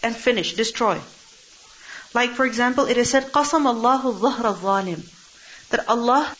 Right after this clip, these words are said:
yani, He destroyed the back of the zalim, meaning completely shattered, destroyed him. So, "كَمْ قَصَمْنَا مِنْ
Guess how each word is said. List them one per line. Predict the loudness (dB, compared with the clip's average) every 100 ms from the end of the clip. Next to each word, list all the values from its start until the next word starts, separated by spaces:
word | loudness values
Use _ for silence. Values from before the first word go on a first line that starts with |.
| -12
yani, | -4 -2 -2 -4
He | -4
destroyed | -4 -4 -6 -4 2 4 4 2 -4 -16 -20 -20 -20 -16 -8
the | -6
back | 0 0 0 -2 0
of | 0 2 -2
the | -2
zalim, | 2 2 2 0 -2 -12 -20 -20 -6
meaning | -4 -4 -4 -8 -14 -18 -6
completely | -4 -2 -2 0 0
shattered, | 0 0 0 0 -2 -6 -6
destroyed | -8 -8 -6 0 2 2
him. | -2 -8 -8
So, | -6 -8
"كَمْ | -4 2 2 2 0
قَصَمْنَا | 0 0 2 4 6 4 2
مِنْ | 0 -4